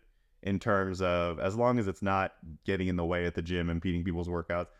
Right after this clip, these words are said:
I think it does more harm, or I think it does more good than harm in terms of reinforcing people to stay in the gym, stay active, keep working towards their goal. So Apex Media twenty-three is our photographer here. Madeline, our model.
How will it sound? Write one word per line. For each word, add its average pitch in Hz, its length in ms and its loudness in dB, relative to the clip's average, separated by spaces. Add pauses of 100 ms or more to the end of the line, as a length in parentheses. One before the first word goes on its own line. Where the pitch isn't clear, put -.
(140)
I - 60 0
think 226 120 4
it 185 80 4
does 156 160 4
more 139 160 2
harm, 104 320 2
or 110 120 2
I 120 40 6
think 151 160 4
it 117 60 0
does 113 140 2
more 98 160 2
good 90 500 2
than 80 160 -2
harm 76 420 -6 (1000)
in 95 160 0
terms 92 360 2
of 82 380 0 (340)
reinforcing 127 680 4
people 98 480 -2 (420)
to 110 80 -6
stay 147 240 4
in 123 80 4
the 104 80 2
gym, 90 400 0
stay 120 200 2
active, 90 500 2
keep - 220 -4
working 85 260 -2
towards 80 240 -2
their 80 120 -2
goal. 78 300 -6 (160)
So 87 320 0 (400)
Apex 131 320 0
Media 131 260 2
twenty-three 135 680 0
is 117 160 -2
our 110 120 0
photographer 117 680 -2
here. 120 280 2 (540)
Madeline, 110 580 2
our 90 120 0
model. 107 480 2